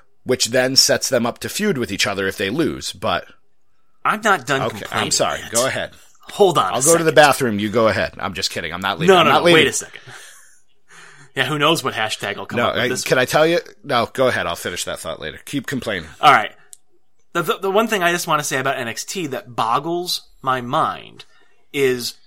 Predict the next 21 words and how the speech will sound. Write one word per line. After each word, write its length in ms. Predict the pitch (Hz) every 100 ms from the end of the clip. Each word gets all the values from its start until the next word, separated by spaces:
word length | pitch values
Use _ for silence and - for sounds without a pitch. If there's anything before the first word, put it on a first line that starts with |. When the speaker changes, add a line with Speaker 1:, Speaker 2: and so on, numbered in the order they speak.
| -
Speaker 2:
okay, 200 | 139 113
so 120 | 98 -
N 140 | 139
X 140 | 208
T 120 | - 165
was 140 | 143
supposed 340 | - - 127 -
to 60 |
be 200 | 123 123
this 380 | 117 113 - - - -
sorta 500 | - 139 123 110 - -
minor 540 | - 135 143 139 127 113
leagues, 360 | 98 80 -
right? 220 | 110 117 131
A 100 | 113
developmental 680 | 117 127 143 165 131 123 131
territory 600 | - 127 113 107 - 101
for 120 | 95
the 80 | 117
next 240 | 113 107 -
up-and-coming 580 | 113 123 107 110 101